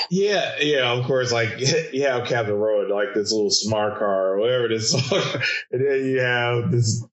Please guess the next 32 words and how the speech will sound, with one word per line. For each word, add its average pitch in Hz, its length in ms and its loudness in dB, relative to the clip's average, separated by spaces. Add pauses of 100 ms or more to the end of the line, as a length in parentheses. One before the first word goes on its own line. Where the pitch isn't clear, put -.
(140)
dog's 113 460 0
pretty 117 200 0
much 107 260 0
taking 113 280 0
up, 104 120 0
like, 107 160 0
seventy-five 104 560 2
percent 101 320 2
of 98 80 2
this 101 300 2
small 101 480 0
car. 95 400 0 (540)
Uh, 123 200 0 (140)
and 143 220 2 (100)
I 131 100 2
was 143 120 2
like, 143 100 2
"Okay, 147 180 0
this 135 140 0
is - 60 2
an 127 80 0
optical 127 340 0
illusion." 101 480 0 (220)
But 120 160 0
then 180 200 2
they 151 160 -2
take 165 260 0
the 123 60 0
dog 101 440 0 (200)
out 110 640 0
and 123 180 0
put 139 460 -2